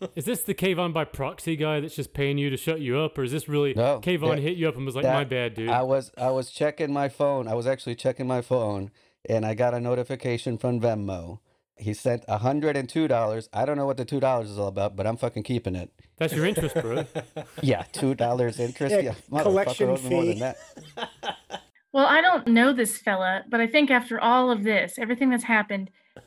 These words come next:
Speaker 4: should have been, like, an in-person transaction, like, a socially distanced, like, Venmo is for cowards.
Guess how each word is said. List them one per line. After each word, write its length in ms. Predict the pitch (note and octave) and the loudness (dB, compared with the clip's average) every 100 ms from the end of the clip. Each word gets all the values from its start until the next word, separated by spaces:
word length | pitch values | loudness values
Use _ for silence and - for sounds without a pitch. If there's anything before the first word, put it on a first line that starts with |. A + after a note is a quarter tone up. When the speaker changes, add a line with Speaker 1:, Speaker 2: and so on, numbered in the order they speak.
| _ _ - | _ _ -8
Speaker 4:
should 220 | - D4 | 0 2
have 80 | B3 | 6
been, 160 | B3 | 6
like, 160 | A3+ G#3+ | 6 4
an 80 | G#3+ | 0
in-person 840 | A#3+ A#3 A3+ A3+ A3 A3 G#3 G3+ | 4 4 4 2 2 0 -2 -2
transaction, 680 | G3+ A3 G3+ G3+ F#3 G#3+ G3+ | -2 -2 0 -2 -4 -4 -4
like, 160 | G3+ | -2
a 40 | G#3+ | -2
socially 480 | B3+ B3+ B3 B3 A#3 | 4 4 4 0 2
distanced, 520 | A3+ A3+ A3+ G#3+ G#3+ | 2 0 -4 -2 -2
like, 100 | G3+ | -2
Venmo 720 | G#3 C#4 C#4+ D4 D4 C#4+ C#4 - | 4 6 8 6 6 4 2 -2
is 200 | B3 - | -14 -10
for 100 | A3 | -12
cowards. 560 | - F#3+ - A3 - | -10 -12 -14 -18 -20